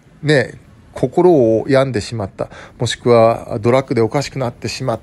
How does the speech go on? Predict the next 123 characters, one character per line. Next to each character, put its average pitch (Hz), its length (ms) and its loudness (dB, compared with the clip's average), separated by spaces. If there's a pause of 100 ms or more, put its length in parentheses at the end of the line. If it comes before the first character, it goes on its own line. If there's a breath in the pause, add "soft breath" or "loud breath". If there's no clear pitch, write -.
た 247 100 2
っ 247 40 -6
て 160 160 -6
い 123 80 2
う - 40 2
人 151 300 2
間 151 220 2
が、 139 160 2 (340 loud breath)
理 175 160 0
性 185 220 2
を 123 60 6
失 147 280 -2
っ 165 60 -6
た 190 120 -6
人 170 200 -4
間 180 180 -4
が 147 240 0
危 165 80 0
な 226 140 4
い 196 60 0
の 139 80 -2
か - 200 -8
っ - 40 -20
て 127 80 0
い - 20 4
う 165 60 2
こ 208 80 2
と 185 60 4
を 143 40 2
ね、 127 340 0
え - 40 -8 (200)
ー、 - 80 -12
昨 143 60 -4
日 127 160 -2
妻 131 260 -4
に 117 60 -2
も 113 120 -6
と - 120 -6
う 123 60 -4
と 127 80 -4
う 127 40 -2
と 123 80 -4
話 120 260 -2
し - 40 -20
て、 - 180 -10 (380 loud breath)
ね、 131 80 -4
も 120 80 -2
う 120 40 -2
寝 117 100 0
て 160 80 -2
ま 208 100 0
し 196 60 -6
た 120 100 -2
け 113 80 -6
ど、 - 140 -8 (160)
う 123 80 -14
ん、 113 160 -14 (160)
聞 - 160 -12
い - 20 -4
て 214 60 -4
な 208 100 0
か 185 60 -2
っ 156 60 -6
た。 - 260 -8
ね、 127 200 -4 (220 loud breath)
そ - 240 -2
う。 - 320 -20
こ - 140 -4
う 320 40 0
い - 40 -4
う - 20 -6
時 247 160 -4
嫌 165 100 4
な 160 120 2
の 117 100 0
が、 117 280 4
妻 247 360 -6
と 165 80 -2
か 123 100 2
ワ 170 140 2
ン 220 80 0
ワ 156 140 2
ン 131 40 -4
泣 127 120 0
い 117 40 -4
て 135 160 2
自 117 160 -4
分 196 120 -6
の 214 80 -2
言 208 60 -2
い - 20 -12
た 220 60 0
い 220 40 0
こ 220 60 -4
と 214 60 2
が 131 140 2
わ 82 200 0
ー - 0 -
っ - 80 -6
て 160 100 0
言 - 0 -
う - 20 -2
ん - 20 0
だ 135 40 2
け 120 80 -6
ど、 127 120 4
俺 139 200 0
が 190 140 2
な 208 60 2
ん - 20 -4
か 160 80 2
言 131 100 0
う - 20 -8
と 127 100 -4
聞 - 200 -8
い 208 60 -2
て 262 80 2
ね 262 60 2
え - 20 4
ん 170 40 0
だ 123 60 0
よ 117 60 -4
ね。 107 180 -10